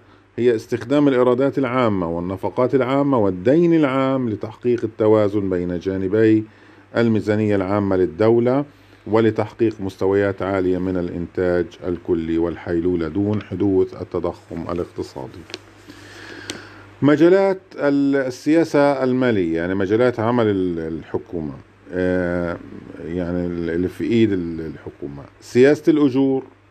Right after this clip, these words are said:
سياسة فرض الضرائب، سياسة توازن الموازنة، آه، سياسة تمويل العجز. آه، آه، سياسة تمويل العجز تعني أن،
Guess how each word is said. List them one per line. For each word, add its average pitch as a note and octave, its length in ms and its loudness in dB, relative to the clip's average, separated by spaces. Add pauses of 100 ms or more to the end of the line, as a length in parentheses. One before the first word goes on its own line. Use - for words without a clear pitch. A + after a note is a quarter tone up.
(140)
سياسة G2+ 460 -4
فرض B2+ 340 0
الضرائب، C3 640 2 (320)
سياسة G2+ 480 -4 (100)
توازن A#2+ 440 4
الموازنة، B2+ 800 2 (680)
آه، F#2+ 580 0
سياسة A2+ 600 2
تمويل B2+ 360 2
العجز. B2 720 -2 (100)
آه، F#2+ 600 -2 (200)
آه، F#2 520 -2 (960)
سياسة B2+ 360 2
تمويل C3+ 260 4
العجز D3+ 480 2
تعني D#3+ 480 0 (680)
أن، C3+ 380 0